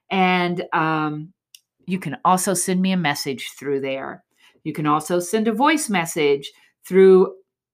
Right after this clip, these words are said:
my podcast site at Anchor. And for more information about my services, check out my website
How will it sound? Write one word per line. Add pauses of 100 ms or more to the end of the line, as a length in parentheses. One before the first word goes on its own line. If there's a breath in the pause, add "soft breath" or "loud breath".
(220)
my
podcast
site
at (100)
Anchor. (2750 soft breath)
And
for
more
information (380)
about
my
services, (440 soft breath)
check
out
my
website